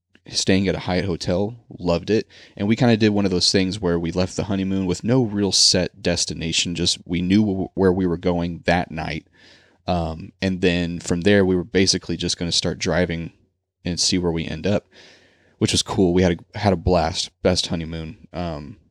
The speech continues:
I'm, I'm assuming. It's the only honeymoon I've ever <laughs> experienced,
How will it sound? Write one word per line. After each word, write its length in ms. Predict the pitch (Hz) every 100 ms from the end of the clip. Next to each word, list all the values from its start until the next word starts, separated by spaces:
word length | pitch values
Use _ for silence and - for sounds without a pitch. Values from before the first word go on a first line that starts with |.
| _
I'm, 240 | 82 80 -
I'm 180 | 76 - -
assuming. 560 | - - 92 82 - -
It's 100 | -
the 80 |
only 220 | 87 120 117
honeymoon 360 | 120 104 98 -
I've 240 | 104 107
ever 240 | 110 110 117
<laughs> 80 |
experienced, 760 | 117 - - - 123 123 -